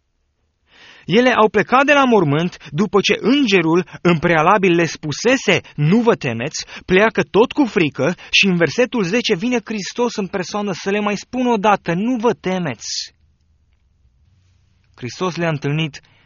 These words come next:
și le-a accentuat din nou mesajul: „Nu vă temeți.” Eliberarea de frică, eliberarea de teamă este pasul premergător trimiterii.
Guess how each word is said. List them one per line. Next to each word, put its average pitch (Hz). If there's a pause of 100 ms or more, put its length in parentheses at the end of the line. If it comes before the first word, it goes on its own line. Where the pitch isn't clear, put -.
și -
le-a 139
accentuat 143
din 135
nou 139
mesajul: 117 (480)
„Nu 139 (120)
vă 127
temeți.” - (320)
Eliberarea 160
de 165
frică, 196 (260)
eliberarea 156
de 175
teamă 180 (220)
este 156 (100)
pasul 208
premergător 170
trimiterii. 160